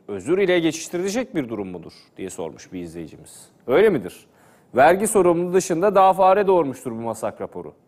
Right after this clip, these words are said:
Yani masak'ta yılların uzmanları araştırmayı yapmışlar. Bir vergi sorumluluğu görmüşler. Onun dışında herhangi bir şey yokmuş. Peki vergi sorumluluğu nasıl bir suçtur? Bu yargılama esaslarını, usullerini nasıl etkiler?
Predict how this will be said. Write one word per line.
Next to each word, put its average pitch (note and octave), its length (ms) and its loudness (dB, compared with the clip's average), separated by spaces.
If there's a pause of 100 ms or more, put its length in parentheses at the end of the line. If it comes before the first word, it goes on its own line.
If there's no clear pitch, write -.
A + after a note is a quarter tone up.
(540)
Yani F#2 200 -8
masak'ta C3 480 -2
yılların C3+ 540 0
uzmanları A2+ 540 -2
araştırmayı A2+ 560 0
yapmışlar. D#3 760 0 (540)
Bir D3+ 120 -4
vergi E3+ 320 2
sorumluluğu F3 760 2
görmüşler. G3 800 -2 (140)
Onun F#3+ 280 -2
dışında F3 320 -2
herhangi E3+ 300 2
bir - 60 -10
şey C4 160 -4
yokmuş. - 540 -4 (360)
Peki G2+ 240 -14
vergi C3+ 320 2
sorumluluğu D3+ 560 0
nasıl A2 260 -12
bir F#2 60 -16
suçtur? - 400 -12 (840)
Bu A#2+ 340 0
yargılama A2+ 540 0
esaslarını, B2 580 -6
usullerini B2 520 -8
nasıl B2+ 220 -4
etkiler? G#2+ 600 -4